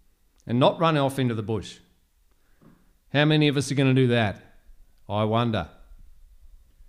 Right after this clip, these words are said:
So you wonder where the men are. We're here, but we're hiding in the background. Most of us are fifty now. We're not twenty-five anymore.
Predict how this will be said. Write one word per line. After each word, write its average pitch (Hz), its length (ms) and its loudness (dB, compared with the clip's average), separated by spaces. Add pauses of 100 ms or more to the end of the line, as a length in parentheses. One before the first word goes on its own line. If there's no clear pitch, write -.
(400)
So - 140 -4
you 143 180 4
wonder 170 180 4
where 180 160 6
the 175 80 4
men 185 220 4
are. 139 180 4
We're 170 220 6
here, 175 280 6
but 139 120 2
we're 151 200 4
hiding 165 280 4
in 156 60 4
the 151 60 4
background. 139 600 2
Most 180 240 2
of 170 60 -2
us 156 120 -2
are 123 60 2
fifty 202 440 0
now. 127 280 0
We're 156 80 2
not 170 160 0
twenty-five 165 600 2
anymore. 139 540 0